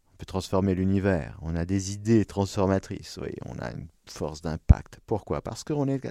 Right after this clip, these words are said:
créé à l'image et à la ressemblance de Dieu, mais on transforme, on ne crée rien. Dieu seul est créateur.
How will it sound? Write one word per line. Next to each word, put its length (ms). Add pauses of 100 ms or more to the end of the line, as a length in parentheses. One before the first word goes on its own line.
créé 300
à 60
l'image 400
et 40
à 40
la 100
ressemblance 500
de 80
Dieu, 200
mais 140 (360)
on 120
transforme, 640
on 60
ne 100
crée 220
rien. 360 (680)
Dieu 220
seul 360 (640)
est 100
créateur. 560